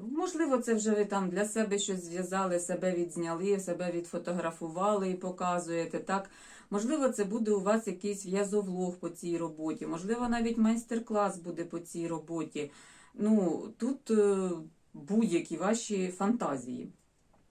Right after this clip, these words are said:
Так, наче про це все сказала.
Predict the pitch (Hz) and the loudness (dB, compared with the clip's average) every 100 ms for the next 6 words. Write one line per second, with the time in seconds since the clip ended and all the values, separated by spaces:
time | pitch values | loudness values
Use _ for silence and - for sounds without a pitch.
0 | _ _ _ - - _ _ _ _ _ | _ _ _ -20 -20 _ _ _ _ _
1 | _ _ - 190 - - - 170 170 247 | _ _ 2 2 2 -8 -10 -4 2 2
2 | 277 240 220 185 - 220 208 202 196 - | 2 -2 -2 -4 -2 -2 -2 -4 -4 -4
3 | 180 135 143 143 135 143 269 | -6 -6 -6 -6 -4 0 0